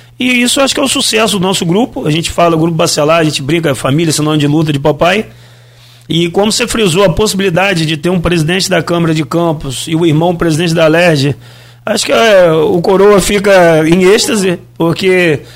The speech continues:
o sonho dele tentou uma cadeira na alerj, não conseguiu, numa eleição <laughs> em que o próprio Garotinho prejudicou as articulações da política. Depois de che-, de ser vereador, o grupo Garotinho prejudicou, tirando o mandato dele, que foi um processo iniciado por um advogado do grupo.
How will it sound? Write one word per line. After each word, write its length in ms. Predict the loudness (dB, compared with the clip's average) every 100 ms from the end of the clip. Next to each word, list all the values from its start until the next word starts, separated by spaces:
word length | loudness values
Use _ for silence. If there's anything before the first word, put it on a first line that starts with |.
| -20 -20 -20 -12
o 40 | -4
sonho 300 | 0 2 2
dele 260 | 2 2
tentou 400 | 0 -2 0 2
uma 140 | 2 0
cadeira 360 | 0 0 0
na 100 | 0
alerj, 300 | 2 2 2
não 100 | 0
conseguiu, 480 | -2 -4 -2 0 0
numa 160 | 0 0
eleição 480 | 0 0 0 -2 -4
<laughs> 20 | -6
em 120 | -4
que 180 | -2 -4
o 20 |
próprio 460 | -4 -2 0 0 0
Garotinho 460 | 0 2 0 -2 -2
prejudicou 640 | -2 -2 -2 -2 0 -2 -6 -18 -6
as 140 | -2
articulações 540 | 0 -2 -2 -2 0 -2
da 80 |
política. 600 | 0 -2 -2 -2 -4 -4 -6 -14 -20 -18 -4
Depois 340 | -2 0 0
de 80 | 0
che-, 240 | -2 -2
de 160 | -2 -2
ser 300 | 0 0 2
vereador, 640 | 2 2 2 4 2 0 -4 -6
o 60 |
grupo 340 | -2 0 0 0
Garotinho 520 | 2 2 0 -2 -2
prejudicou, 580 | 0 0 0 0 0 0
tirando 240 | 0 0
o 40 |
mandato 380 | -2 0 0 -2
dele, 480 | -2 0 0 -2 -6 -12 -8
que 160 | -4
foi 220 | -2 0
um 60 | 0
processo 460 | 0 -2 0 -2 -2
iniciado 260 | -2 -2
por 120 | -2
um 40 | -2
advogado 440 | 0 0 0 0
do 80 | 0
grupo. 380 | 0 0 -2